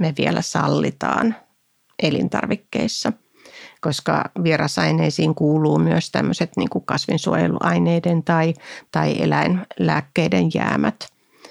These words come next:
Ja ihan, ihan nollatoleranssiin ei, ei näissä päästä. Mut sit jos ajatellaan tämmöisiä vierasaineita kuin vaikka ympäristömyrkyt, raskasmetallit, dioksiini, niin totta kai me pyritään siihen niin alhaiseen kuin mahdollista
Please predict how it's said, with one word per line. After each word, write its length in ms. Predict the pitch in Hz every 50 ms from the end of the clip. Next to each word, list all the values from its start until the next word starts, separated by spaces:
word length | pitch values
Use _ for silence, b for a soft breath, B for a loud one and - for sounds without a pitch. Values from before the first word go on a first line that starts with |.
| b b -
Ja 100 | 180 170
ihan, 300 | 160 151 147 147 156 151 -
ihan 360 | - 165 156 165 160 160 160
nollatoleranssiin 1080 | 151 147 147 147 151 147 - 165 165 160 165 165 170 - 190 - - - - - - -
ei, 320 | - - - - - - -
ei 360 | - 180 170 165 180 - - - -
näissä 360 | - 180 180 180 - - -
päästä. 540 | - - - - 208 - - - - 247 240 - _ _ b b b b b b b -
Mut 140 | 175 143 -
sit 180 | 165 156 139
jos 160 | 170 160 -
ajatellaan 500 | 170 156 156 151 - 160 160 160 160 160
tämmöisiä 460 | 156 165 160 165 160 - - 160 156 156
vierasaineita 840 | 170 165 165 165 165 - - 160 156 156 160 160 160 156 - 156
kuin 460 | 151 - 160 156 151 151 160 131 139 160
vaikka 240 | 151 147 - 156
ympäristömyrkyt, 1080 | 151 160 156 156 170 165 170 160 - - 180 175 175 175 165 151 - 170 - 175 156 -
raskasmetallit, 880 | - 156 156 143 - - 165 - - 165 160 165 - 160 160 165 165 - _ -
dioksiini, 720 | 175 170 160 156 - - - - - 269 294 - 214 190 B B B B B B -
niin 120 | 165 151
totta 260 | - 160 139 - 156
kai 260 | 143 175 175 156 151 147
me 120 | 151 151
pyritään 520 | 143 - - - - - - 180 190 196
siihen 320 | - - 196 185 180 180 180
niin 220 | 170 156 156 -
alhaiseen 440 | - 180 170 180 180 - - 190 190
kuin 140 | - - -
mahdollista 720 | - 175 170 - - - 226 - - 233 - _ - 185